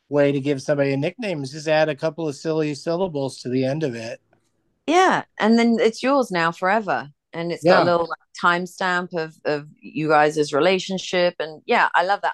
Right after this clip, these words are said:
Speaker 2: I actually am a huge fan of nicknames, giving them for, to other people. And,
Speaker 1: Do you
Speaker 2: uh,
Speaker 1: have a nickname for Doug Mellard?
Speaker 2: he's my little Doug Di Doe.
Speaker 1: <laughs>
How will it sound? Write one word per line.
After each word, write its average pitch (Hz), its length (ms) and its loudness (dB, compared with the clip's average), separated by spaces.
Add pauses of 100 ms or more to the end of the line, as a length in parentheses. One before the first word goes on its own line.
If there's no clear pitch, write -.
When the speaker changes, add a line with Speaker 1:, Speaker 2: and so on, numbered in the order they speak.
Speaker 2:
I 208 140 0
actually 254 300 -12
am 175 100 -14
a - 20 -18
huge 185 380 -12
fan 156 260 -2
of 147 140 -16
nicknames, 117 640 -14 (460)
giving 156 280 -2
them 139 160 -4
for, - 220 -4 (100)
to - 160 -2
other 131 140 -2
people. 117 560 -6 (1800)
And, 139 260 2
Speaker 1:
Do 139 60 6
you 160 160 8
Speaker 2:
uh, - 20 8
Speaker 1:
have 151 280 4
a 151 60 0
nickname 151 460 -2
for 151 120 -10
Doug 147 300 -2
Mellard? 170 440 -2 (1300)
Speaker 2:
he's 311 240 2
my 226 200 4
little 185 340 -2 (380)
Doug 170 240 4 (120)
Di 160 340 -4 (560)
Doe. 165 480 -4 (320)
Speaker 1:
<laughs> 208 80 0